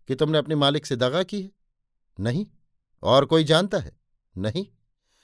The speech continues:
"तुमने ये काम क्या इसलिए किया था कि तुम अजमेर की गद्दी पाओगे?" "इसीलिए। और तो कोई कारण नहीं था।" "और भी कारण था?" "वो कहो।"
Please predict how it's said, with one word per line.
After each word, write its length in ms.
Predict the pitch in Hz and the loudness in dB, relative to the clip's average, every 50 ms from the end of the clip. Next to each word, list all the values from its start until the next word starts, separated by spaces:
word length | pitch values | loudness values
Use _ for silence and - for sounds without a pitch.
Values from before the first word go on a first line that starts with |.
| _ _ _ - | _ _ _ -6
"तुमने 180 | 127 131 151 160 | -2 2 2 4
ये 100 | 160 160 | 4 2
काम 260 | 160 160 151 156 160 | 4 4 4 4 4
क्या 140 | 156 160 151 | 2 2 2
इसलिए 360 | 147 139 - - 180 190 180 | 2 0 -2 -2 0 0 0
किया 260 | - 180 175 170 151 | 0 0 0 0 2
था 140 | 147 165 190 - _ _ _ _ _ _ _ - | 2 0 -2 -4 _ _ _ _ _ _ _ -6
कि 60 | 139 | -2
तुम 200 | 131 160 151 151 | 0 2 4 4
अजमेर 340 | 151 139 151 170 165 165 151 | 2 2 0 0 0 -2 -2
की 140 | - 147 | -4 -2
गद्दी 280 | 127 147 151 156 208 220 | 0 0 0 0 -2 -2
पाओगे?" 400 | 196 202 185 117 76 - - _ _ _ _ _ _ _ _ _ _ _ _ - | 0 0 0 0 -2 -6 -14 _ _ _ _ _ _ _ _ _ _ _ _ -6
"इसीलिए। 480 | 147 156 - 165 131 92 73 62 - _ _ _ _ _ _ _ _ _ _ - | -4 -2 0 0 -2 -2 -4 -10 -12 _ _ _ _ _ _ _ _ _ _ -6
और 260 | - 107 131 139 143 117 | 0 2 4 4 4 4
तो 120 | 156 151 | 0 0
कोई 160 | 156 156 151 | 0 0 0
कारण 300 | 156 160 156 160 175 180 | 4 4 4 4 4 2
नहीं 180 | 190 185 185 175 | -2 -4 -4 -6
था।" 240 | - 104 82 - _ _ _ _ _ _ _ _ _ _ _ _ - | -8 -12 -16 -18 _ _ _ _ _ _ _ _ _ _ _ _ -4
"और 200 | 85 98 107 107 | -2 -2 -2 0
भी 120 | 120 175 | -2 -2
कारण 320 | - 196 196 196 190 202 202 | 2 2 2 2 2 0 -6
था?" 160 | - - 101 _ _ _ _ _ _ _ _ _ _ - 110 | -8 -14 -18 _ _ _ _ _ _ _ _ _ _ -2 2
"वो 140 | 143 165 | 2 2
कहो।" 360 | 151 156 120 104 92 - - | 2 2 0 0 -2 -10 -12